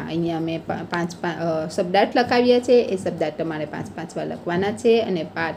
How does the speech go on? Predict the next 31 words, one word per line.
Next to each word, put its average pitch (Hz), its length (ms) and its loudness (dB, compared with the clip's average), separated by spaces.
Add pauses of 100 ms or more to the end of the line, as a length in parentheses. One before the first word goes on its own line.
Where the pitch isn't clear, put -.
(120)
સારી 175 340 -2
રીતે 175 240 0
સમજી 170 360 -2
લેવાનો 202 380 2
છે. 233 260 4
અને 208 160 4
please 180 460 -2 (100)
વિદ્યાર્થીનીઓ, 202 840 2
ઘરે 196 260 2
તમારે 170 340 -4
વાંચન 160 440 -4
કરવાનું 180 640 2
જ. 220 80 0 (340)
વાંચતા 175 520 0
દરેકે 208 640 6
દરેક 240 400 10
વિદ્યાર્થીનીને 208 1160 4 (240)
આવડવું 175 540 0
જ 202 100 -2
જોઈએ. 226 560 6
એટલે 185 360 2
please 208 500 -2
તમે 185 200 2
ઘરે 170 280 2
વાંચન 165 460 -2
કરજો, 196 520 4
દરરોજ 165 380 0
એક 156 180 -6
એક 170 140 -4
paragraph 160 560 -2
વાંચજો, 208 800 4